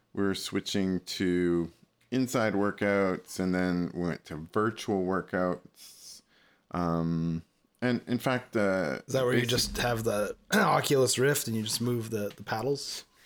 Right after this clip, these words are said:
Speaker 1: Yeah. No, no. Actually, it, it, it's been pretty good. A friend of ours has been, uh, uh, leading it. And so once a week we've been working out virtually for the entire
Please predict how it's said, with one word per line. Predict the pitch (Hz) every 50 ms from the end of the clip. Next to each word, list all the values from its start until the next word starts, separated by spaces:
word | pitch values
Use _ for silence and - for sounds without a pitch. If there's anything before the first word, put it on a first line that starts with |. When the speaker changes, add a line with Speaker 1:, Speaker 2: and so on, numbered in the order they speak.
| - - - -
Speaker 1:
Yeah. | - - - - - - _ _ _ _ - - - - - - _ _ _ - -
No, | 73 - - - - -
no. | 87 87 80 78 82 85 - _ - - - - -
Actually, | - 139 151 - - 175 139 113 -
it, | - - 110 110 - -
it, | - 202 202 - - - -
it's | - 170 - -
been | - 170 - 247 202 208 - -
pretty | 202 170 143 113 101
good. | - - 107 104 92 82 78 73 73
A | 87 85 85 78
friend | - - 101 95 92
of | 90 78
ours | 85 82 80 78 80 78 71 - -
has | 85 80 -
been, | - - 87 82 80 80 73 73 71 - - 95 - -
uh, | 82 76 69 67 58 60 - - - - _ _ _ _ _ _ _ _ _ _ - -
uh, | - - - - - - -
leading | 92 95 107 98 95 95 90 87
it. | 82 76 71 - _ -
And | 76 - 80 82 76 71 67 -
so | - - - 82 78 73 67 53 62 - -
once | 95 101 104 104 101 -
a | 90
week | 98 92 - - -
we've | 85 76 78
been | 87 82 78 78 76 - - -
working | - 92 92 87 - 95 92
out | 85 73 71 67 - _ _ _ _ _ _ _ -
virtually | - 85 82 - - - 85 80 78 73 73 80 - _ _ _
for | - 90 87
the | - 87
entire | 85 80 - - 98 95 95 87 82 76 65 64 69